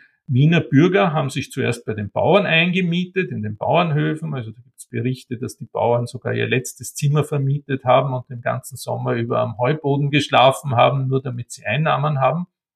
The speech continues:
Später haben sie dann diese Grund-, ihre Grundstücke an die wohlhabenden Wiener verkauft. Also hier, da gerade im oberen Wiental,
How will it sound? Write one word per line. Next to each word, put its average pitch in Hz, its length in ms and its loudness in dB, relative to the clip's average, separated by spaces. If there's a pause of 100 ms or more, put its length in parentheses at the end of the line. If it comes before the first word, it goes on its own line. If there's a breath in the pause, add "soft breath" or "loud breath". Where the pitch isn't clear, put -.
(720)
Später 127 440 0
haben 127 160 2
sie 131 120 0
dann 127 180 -2
diese 120 260 -4
Grund-, 143 460 2
ihre 127 240 0
Grundstücke 139 800 -2
an 117 200 -4 (720 loud breath)
die 113 140 -2
wohlhabenden 113 720 0
Wiener 185 260 6
verkauft. 170 600 2
Also 120 240 -4
hier, 131 220 -2
da 143 100 -4
gerade 123 240 -6
im 127 80 -4
oberen 113 400 -2
Wiental, 147 520 0